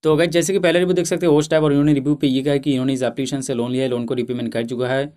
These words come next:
फिर भी इस एप्लीकेशन की तरफ से लोन क्लोज नहीं किया गया है।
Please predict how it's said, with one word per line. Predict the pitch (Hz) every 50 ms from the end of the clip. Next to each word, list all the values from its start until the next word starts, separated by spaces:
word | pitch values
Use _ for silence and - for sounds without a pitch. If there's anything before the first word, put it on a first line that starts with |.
| _ _ _ -
फिर | 131 143
भी | 160
इस | 170 156
एप्लीकेशन | 147 131 117 156 147 143 - 151 151
की | 147 147
तरफ | 143 135 -
से | - 151
लोन | 131 127 131 131
क्लोज | 131 135 131 127 127 120
नहीं | 113 113 123
किया | 127 139 135 135
गया | 123 127 131 127
है। | 123 131 135 139